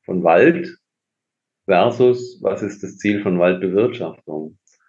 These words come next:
Also das Ziel von Wald ist, der ist einfach da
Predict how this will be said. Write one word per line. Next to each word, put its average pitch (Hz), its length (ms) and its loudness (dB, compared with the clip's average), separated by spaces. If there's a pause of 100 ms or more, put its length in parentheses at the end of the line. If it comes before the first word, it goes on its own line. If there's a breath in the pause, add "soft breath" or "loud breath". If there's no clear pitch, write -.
(380)
Also 92 260 0
das 95 180 -8
Ziel 113 180 4
von 104 140 0
Wald 92 240 4
ist, 127 320 -2
der 98 140 0
ist 95 140 -4
einfach 98 340 -6
da 90 380 0